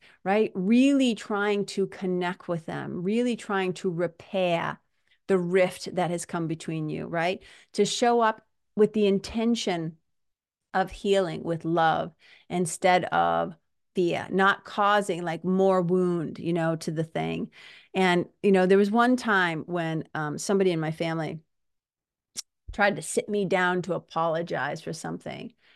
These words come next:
And they did it, and, and I write about this in my book, right? I'm gonna give you a sip, sip version. Linda Ty, <laughs> Linda Ty, little sip, sip, as Linda Ty says, version of this. I'm not gonna, I'm not gonna give you the whole forty ounce guzzler I'm holding <laughs> on my water bottle right now.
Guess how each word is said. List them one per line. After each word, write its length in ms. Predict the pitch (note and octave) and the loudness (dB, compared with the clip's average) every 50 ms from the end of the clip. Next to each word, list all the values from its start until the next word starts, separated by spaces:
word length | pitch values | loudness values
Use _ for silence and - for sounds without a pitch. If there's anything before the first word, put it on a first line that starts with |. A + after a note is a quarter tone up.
| _ _ _ _ - | _ _ _ _ -6
And 340 | G3 G3+ G3 F#3+ F#3 F#3 F3 | -2 0 2 2 2 2 2
they 140 | G#3 G3+ F#3 | 2 2 4
did 220 | E3 A3 A3 G#3+ | 4 4 4 4
it, 140 | G#3+ - - | 4 2 2
and, 120 | F#3+ F3+ | -2 -2
and 160 | C3+ E3+ F#3+ | 0 0 2
I 100 | F#3+ G3 | 2 2
write 240 | F#3+ F3+ F#3 F3+ F3 | 2 4 2 2 2
about 260 | F3+ F3 E3+ D#3+ D#3+ | 0 -2 -4 -4 -4
this 160 | - E3 - - | -4 -6 -4 -4
in 80 | F3 | -4
my 140 | E3+ D#3+ E3 | -2 -2 -2
book, 340 | E3 D#3+ D#3+ D3+ D#3 D#3 - | -2 -2 -2 -2 -2 -4 -4
right? 260 | E3 E3 D#3+ D#3 - | -2 -2 -2 0 0
I'm 120 | F3+ F#3+ | 2 2
gonna 140 | G3 G3 F#3+ | 4 4 4
give 180 | F3 F#3 F3 E3+ | 4 2 2 2
you 120 | F3 F3 | 2 0
a 60 | E3 | 0
sip, 320 | D#3+ - - - G3 - - | -2 -2 0 0 0 0 -2
sip 320 | - - - D#3+ - - | -4 0 0 0 0 -2
version. 400 | - F3+ F#3 D#3+ E3 F#3 F3 F3 | -2 -2 0 0 0 -2 -2 0
Linda 240 | F3 F#3+ F#3+ F#3 F#3+ | 2 4 4 4 4
Ty, 400 | F#3 - G#3 F3 E3+ F3 F#3 - - B3 - | 2 2 2 2 2 2 0 -4 -12 -16 -14
<laughs> 140 | A#3+ G3 - | -10 -4 0
Linda 240 | G3+ A#3 A#3+ A#3 | 2 4 4 4
Ty, 180 | G#3+ - B3+ - - - | 2 -2 -4 -6 -6 -6
little 380 | C#4 D4+ C#4+ A3+ A#3 A#3 A#3 A3 | -6 -6 -4 0 2 2 4 2
sip, 260 | - - - B3 - | 2 2 0 0 0
sip, 280 | - - A#3+ - - | 0 -2 -2 -2 -2
as 100 | E3+ E3+ | -4 -2
Linda 220 | F3+ F3 E3+ E3+ E3 | -2 -2 -2 -4 -4
Ty 180 | E3+ E3 E3 | -4 -4 -4
says, 240 | E3 - E3 D#3 D#3+ | -2 -2 -2 -4 -2
version 380 | F3 E3+ F3+ E3+ E3 E3 D#3+ D#3+ | -2 -2 -2 -2 -2 -4 -6 -6
of 100 | D#3 E3 | -4 -4
this. 260 | E3+ D3+ D#3 D#3 - | -2 -2 -2 -4 -4
I'm 120 | D#3 E3 | -4 -4
not 160 | E3+ E3 E3+ - | -2 -2 -2 -2
gonna, 200 | D#3+ D#3 D#3 - - | -4 -4 -4 -4 -2
I'm 100 | F3 F3+ | -2 -2
not 160 | F3 E3+ F3+ | 0 -2 -2
gonna 140 | - F3 F3 | -2 -4 -4
give 220 | D#3+ F3 E3+ D#3+ | -2 -2 -2 -2
you 80 | E3+ E3 | 0 0
the 100 | F3 E3 | 0 0
whole 400 | - F#3 F#3 F3+ F3+ F#3 F3+ - - - - _ _ _ - | 0 2 0 2 0 -2 -4 -6 -14 -20 -20 _ _ _ 0
forty 300 | G3 F#3+ F#3 F3+ F3 F3 | 2 2 4 4 2 2
ounce 300 | E3+ E3+ E3+ E3+ E3 E3+ | 0 0 -2 -4 -4 0
guzzler 400 | G3+ F#3+ F3+ F3+ F3+ F#3 F3 D#3 | 2 2 2 2 2 0 2 2
I'm 160 | - F#3 F3 | 2 2 2
holding 340 | F3+ F#3 F3+ D#3 F3+ A3+ A3 | 2 2 2 2 2 0 0
<laughs> 140 | - - | 0 0
on 120 | A3+ A3+ - - | 0 0 2 2
my 80 | A#3 | 2
water 360 | - - A3 G3 - - F#3 G#3 | 4 4 4 2 2 2 0 0
bottle 420 | - - G#3+ A3 A3+ - G#3 G3+ - - | 2 4 4 4 4 4 2 2 4 4
right 180 | G#3 G#3 - | 4 4 4
now. 160 | A3+ G3+ F3 | 4 2 2